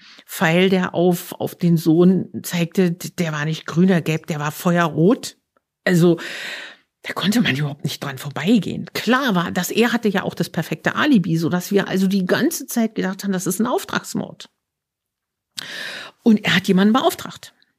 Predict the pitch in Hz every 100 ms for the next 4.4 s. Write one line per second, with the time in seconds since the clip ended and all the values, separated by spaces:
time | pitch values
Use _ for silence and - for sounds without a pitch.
0 | _ - 151 156 165 156 160 147 - 151
1 | - - - - - - 131 160 - _
2 | - - - - - _ _ _ - -
3 | 170 - - - - 233 240 277 311 330
4 | - - - -